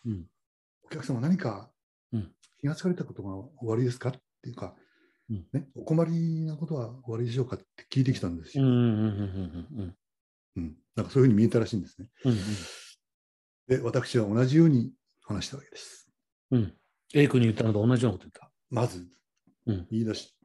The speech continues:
Speaker 2: 言い出しはですね、
Speaker 1: うん。
Speaker 2: 「ここのレストランはツッコミどころ満載だね」って言ったんですよ。
Speaker 1: うん、うん、うん、うん、うん。同じこと言ったの。うん。
Speaker 2: うん。「A君はそうなんですよ、お客様」っていう、
Speaker 1: うん。
Speaker 2: ね、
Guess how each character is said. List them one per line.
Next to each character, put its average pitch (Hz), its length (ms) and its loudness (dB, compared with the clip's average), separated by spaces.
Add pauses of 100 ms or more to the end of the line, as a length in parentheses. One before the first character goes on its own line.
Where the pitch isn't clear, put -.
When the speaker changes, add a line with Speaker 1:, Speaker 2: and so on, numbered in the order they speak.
Speaker 2:
言 113 120 0
い - 20 2
出 110 100 2
し 104 100 -6
は 98 80 0
で 87 80 -4
す - 140 -10
ね、 76 180 -6 (220)
Speaker 1:
う 101 60 -6
ん。 90 100 -10 (400)
Speaker 2:
「こ - 80 -20
こ 104 120 -4
の 107 100 2
レ 113 80 0
ス 120 100 -8
ト 113 60 -2
ラ 101 80 -2
ン 92 40 -2
は 90 80 -6
ツ - 120 -20
ッ - 40 -20
コ 104 100 -2
ミ 110 80 2
ど 104 100 0
こ 104 100 -2
ろ 104 60 0
満 107 160 2
載 117 180 2
だ 113 100 2
ね」 113 80 4
っ 110 40 2
て - 80 -16 (240)
言 107 80 -6
っ - 120 -14
た 110 100 -2
ん 101 60 2
で 113 80 4
す - 200 -12
よ。 131 80 -10 (160)
Speaker 1:
う 120 80 2
ん、 101 160 0
う - 20 0
ん、 - 0 -
う 113 60 2
ん、 98 160 0
う 98 40 -2 (500)
ん、 - 60 -14
う 117 60 2
ん。 - 20 6
同 127 60 6
じ 117 60 4
こ 113 80 2
と - 0 -
言 107 60 0
っ - 40 -6
た - 100 -12
の。 78 120 -14 (100)
う 135 60 0
ん。 95 140 -6 (220)
Speaker 2:
う 90 220 -8
ん。 80 40 -10 (1200)
「A 196 120 10
君 202 120 8
は 160 60 6
そ 185 280 -2
う 208 60 2
な 202 120 -2
ん 196 100 -2
で 180 120 4
す 180 100 -2
よ、 180 60 2
お - 20 -8
客 175 200 -4
様」 175 280 0
っ - 120 -12 (120)
て 131 80 2
い 123 120 2
う、 - 140 -10 (460)
Speaker 1:
う 139 100 0
ん。 107 140 -4
Speaker 2:
ね、 151 160 0